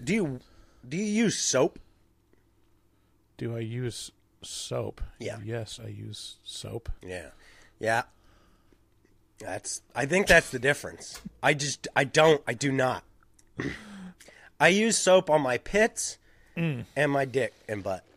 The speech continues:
Speaker 1: Uh, I, I don't use it elsewhere on my body. And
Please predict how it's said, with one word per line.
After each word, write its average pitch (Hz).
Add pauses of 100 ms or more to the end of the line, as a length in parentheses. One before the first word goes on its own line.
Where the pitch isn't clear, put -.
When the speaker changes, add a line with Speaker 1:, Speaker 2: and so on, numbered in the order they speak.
(540)
Speaker 1:
Uh, 104 (100)
I, 139
I 127
don't 151
use 143
it 123
elsewhere 127
on 113
my 107
body. 104 (680)
And 107